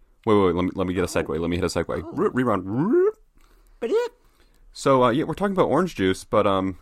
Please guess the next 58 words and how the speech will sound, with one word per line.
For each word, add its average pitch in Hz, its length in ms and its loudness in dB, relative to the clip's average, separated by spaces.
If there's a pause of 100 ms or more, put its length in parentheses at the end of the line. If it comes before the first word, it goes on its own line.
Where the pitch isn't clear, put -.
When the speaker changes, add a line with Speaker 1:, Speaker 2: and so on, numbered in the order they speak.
(120)
Speaker 1:
the 107 80 -2
orange 156 360 4
state, 95 300 0
it's 101 140 -8
at, - 120 -4
wait, 131 260 -2
what 160 100 -6
is, 202 200 -10
is 127 120 -6
Florida 233 280 -4
called 214 200 -8
the 165 100 -6
orange 131 300 -2
state? 143 280 -6 (400)
Speaker 2:
Ooh, 123 220 -10
let 135 100 -12
me, 135 160 -14
let 139 100 -10
me 139 120 -12 (220)
aggressively 127 600 -6
type 107 360 -10
while 104 180 -8
I - 20 -6
Speaker 1:
There's 135 160 6
Speaker 2:
do - 60 -4
Speaker 1:
oranges 139 400 2
Speaker 2:
this. 104 80 -2
Speaker 1:
in 113 80 0
Florida, 104 320 2
though. 82 260 -4 (240)
S-, - 160 -16 (280)
speaking - 400 0
of 123 120 6
all 113 80 2
these 104 180 0
oranges, 113 520 0 (120)
how 127 120 -2
about 170 160 0
the 165 80 2
Miami 143 340 2
Marlins? 131 580 -2 (420)
No. 127 300 -10 (840)
Speaker 2:
No, 196 140 -6
that 190 100 -4
wasn't 269 220 -6
a 320 60 -12
great, 220 260 -6
that 214 140 -4
was 226 140 -10
not 208 180 -6
a - 20 -14
great 208 220 -8
transition. 151 520 -10
You've 160 120 -18
had 202 160 -8
Speaker 1:
I 139 80 -2
Speaker 2:
better. - 60 -6
Speaker 1:
thought, 202 300 -6